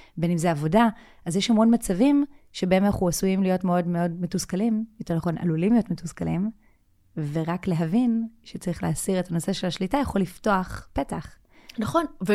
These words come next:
Speaker 2: ו-, או לחשוב על זה פשוט, לחשוב על זה, על כמה אני זקוקה לדבר הזה, כמה אני זקוקה להשתלט במרכאות על כל מיני, אה, סיטואציות, בשביל להרגיש טוב יותר, וההבנה לפעמים כואבת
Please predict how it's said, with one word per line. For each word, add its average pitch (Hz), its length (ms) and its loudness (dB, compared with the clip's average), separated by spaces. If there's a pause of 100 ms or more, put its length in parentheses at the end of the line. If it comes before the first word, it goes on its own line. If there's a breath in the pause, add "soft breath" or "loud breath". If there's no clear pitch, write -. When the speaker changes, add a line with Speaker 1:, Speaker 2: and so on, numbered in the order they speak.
(140)
Speaker 2:
ו-, 202 260 2
או 277 80 8
לחשוב 330 360 2
על 370 80 4
זה 214 100 -2
פשוט, - 360 -10
לחשוב 226 320 -4
על 262 80 4
זה, 196 140 2
על 170 120 0
כמה 196 260 0
אני 202 120 0
זקוקה 190 360 -4
לדבר 190 260 0
הזה, 202 260 0
כמה 170 240 -8
אני 170 80 -8
זקוקה 175 360 -8 (200)
להשתלט 185 560 2
במרכאות 165 480 -2
על 170 80 -8
כל 170 180 0
מיני, 165 380 -4
אה, 165 40 -10
סיטואציות, 180 840 -4 (320 soft breath)
בשביל 190 320 -2
להרגיש 170 360 0
טוב 170 220 -2
יותר, 202 320 -2
וההבנה 180 500 2
לפעמים 202 360 0
כואבת 302 560 -4